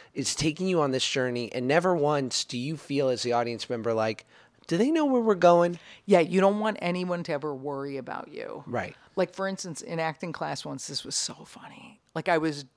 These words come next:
Speaker 2: doing this acting program, this six-week acting summer thing at Yale, and I was like, "Okay,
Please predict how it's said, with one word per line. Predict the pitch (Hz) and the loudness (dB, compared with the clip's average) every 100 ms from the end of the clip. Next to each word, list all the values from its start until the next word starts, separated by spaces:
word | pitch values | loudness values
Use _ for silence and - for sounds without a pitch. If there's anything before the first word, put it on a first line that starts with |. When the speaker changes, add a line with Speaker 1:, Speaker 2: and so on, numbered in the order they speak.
| - | -8
Speaker 2:
doing | 156 156 170 185 202 220 233 294 _ _ | -6 -4 -4 -4 -6 -6 -8 -12 _ _
this | - 156 156 | -6 -4 -4
acting | 139 - 147 | -6 -6 -10
program, | 147 151 139 147 143 | -8 -10 -8 -8 -6
this | 143 | -6
six-week | - - 170 - 151 127 | -4 -6 -6 -8 -8 -8
acting | 151 139 - 147 135 | -8 -8 -10 -12 -10
summer | 151 143 139 | -10 -10 -10
thing | - 135 | -8 -8
at | 131 | -8
Yale, | 135 127 139 135 _ - - _ | -8 -8 -10 -14 _ -20 -20 _
and | - 139 131 | -8 -4 -2
I | 131 | -4
was | 131 | -4
like, | 135 135 - - _ _ - | -4 -6 -8 -18 _ _ -6
"Okay, | 160 - - - | -6 -4 -8 -8